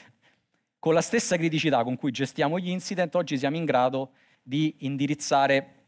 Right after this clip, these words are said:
eh, le nostre esigenze dal punto di vista del T C O. Parlavo degli amici di finance, per loro è importantissimo, no? Che noi riusciamo a dare dei forecast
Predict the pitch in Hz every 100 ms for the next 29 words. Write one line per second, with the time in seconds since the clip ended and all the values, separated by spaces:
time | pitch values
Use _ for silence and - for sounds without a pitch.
0 | - 123 113 113 110 107 104 104 98 -
1 | _ - - - 120 131 135 - 120 135
2 | 120 123 135 135 - 117 - 113 120 127
3 | - 123 120 120 - 117 107 - _ _
4 | _ _ _ _ 127 180 190 160 160 151
5 | 143 135 135 104 104 - 127 156 180 143
6 | - 127 127 143 - 139 165 143 135 117
7 | 123 147 143 _ _ _ _ _ - 131
8 | 156 139 - 127 123 139 131 120 120 147
9 | 151 135 131 - 135 131